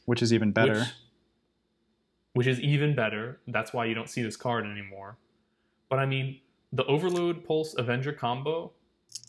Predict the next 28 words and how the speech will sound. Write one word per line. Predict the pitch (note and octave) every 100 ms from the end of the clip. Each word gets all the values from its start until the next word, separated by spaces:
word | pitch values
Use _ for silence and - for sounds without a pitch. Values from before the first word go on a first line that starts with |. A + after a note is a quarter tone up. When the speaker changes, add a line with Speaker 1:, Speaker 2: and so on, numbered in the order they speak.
| _
Speaker 2:
seemed | - - D3 F#3+ G#3+ A3+ G#3 F#3 - _ _ _
fair. | - C3+ F3 E4+ - _ _ _ _ _ -
I |
mean, | D3+ D#3+
it | C#3
seemed | F#3 G3+ B2+
more | A#2 C3 D#3
fair | D#3 C3+ C3 C3 C3
than | A#2+ A2+ A2
Boarding | A2+ A#2 A2+
Trooper | A#2 - A#2
Avenger. | B2 C#3 - - _ _ -
Speaker 1:
That's | C#3 - -
true, | - - - A#2 A#2+ A#2
because | B2+ A#2+ - C#3 C3+ C#3
Speaker 2:
'Cause | C3 B2
you |
need | B2 A#2
another | A#2 G#2+ A2 A#2+ D3
ship | - D3+ -
to |
come | D3+ D#3 C#3+
in | A2 G#2 B2 - _ _ _ _ -
Speaker 1:
Yeah. | G2+ F#2+
Speaker 2:
and | A2+ G#2+ G#2+
hit | C3+ C3+
the | B2
target, | - A2 G#2 G#2+ A#2